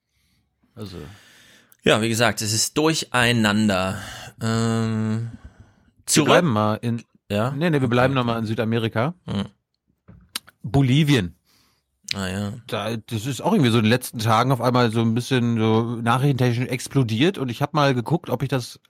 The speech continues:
Speaker 1: äh, anhand der Nachrichten nachvollziehen kann. Aber das ist mir reichlich schwer gefallen, weil, äh, die Wahl war ja Mitte Oktober.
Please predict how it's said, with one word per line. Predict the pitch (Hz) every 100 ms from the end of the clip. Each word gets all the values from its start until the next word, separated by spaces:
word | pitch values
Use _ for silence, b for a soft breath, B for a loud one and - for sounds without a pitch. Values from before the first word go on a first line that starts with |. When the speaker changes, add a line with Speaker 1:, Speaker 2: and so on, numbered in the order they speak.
| -
Speaker 1:
äh, | 113 110 107 -
anhand | 107 127 123
der | 110
Nachrichten | 101 143 185 160 - 120
nachvollziehen | 110 160 - 131 - - 110 104
kann. | 101 104 160 220 b b b b b -
Aber | 117
das | 127
ist | 147
mir | 165 135
reichlich | 135 160 160
schwer | - 160 185
gefallen, | 147 117 120 156
weil, | 131 123 123 131 b b b b b b b b _ _ -
äh, | 131 120 110 - _ _ _ _ - - _
die | 113 127 107
Wahl | 98 139 123
war | 120
ja | 123
Mitte | 123 127
Oktober. | 101 - 104 104 170 233